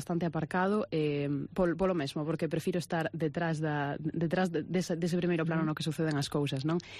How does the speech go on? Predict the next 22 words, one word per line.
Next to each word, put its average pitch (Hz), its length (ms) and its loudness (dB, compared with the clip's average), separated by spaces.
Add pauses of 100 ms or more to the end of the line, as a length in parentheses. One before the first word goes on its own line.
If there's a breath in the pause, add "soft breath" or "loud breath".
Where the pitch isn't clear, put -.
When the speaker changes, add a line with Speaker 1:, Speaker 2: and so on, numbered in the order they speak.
(120 loud breath)
Speaker 1:
Eh, 156 400 2
tiven 175 320 0
varios 170 320 0
encargos 160 480 0
para 151 400 -2
música 151 400 0
sinfónica, 202 720 0
ademais 151 400 0
das, 147 480 -2
das 151 240 0
bandas 151 320 0
sonoras, 185 400 2 (160 loud breath)
e 170 160 0
tamén, 175 480 2
pois, 160 160 -2
traballando 165 400 2
nos 170 160 0
equipos 165 320 0
como 156 240 -2
orquestadora 160 480 0
de 156 80 2
outros 147 400 0